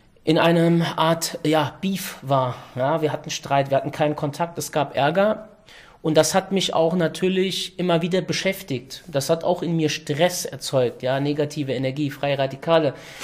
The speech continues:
weil einfach so unge-, was Ungeklärtes ist und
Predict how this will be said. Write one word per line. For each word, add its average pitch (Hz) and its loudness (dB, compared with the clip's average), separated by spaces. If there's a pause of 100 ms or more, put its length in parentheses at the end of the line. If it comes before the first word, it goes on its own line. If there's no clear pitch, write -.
(120)
weil 156 8
einfach 180 4
so 180 4
unge-, 214 4 (160)
was 160 -2
Ungeklärtes 170 4
ist 220 0 (320)
und 180 -2